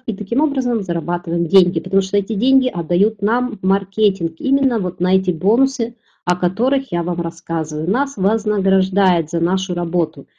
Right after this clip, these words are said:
И все довольны, компания довольна, потому что они говорят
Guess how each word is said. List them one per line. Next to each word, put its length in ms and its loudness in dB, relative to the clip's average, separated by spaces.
И 140 0
все 260 2
довольны, 580 2
компания 500 4
довольна, 360 0
потому 360 -4
что 400 -4
они 400 6
говорят 440 6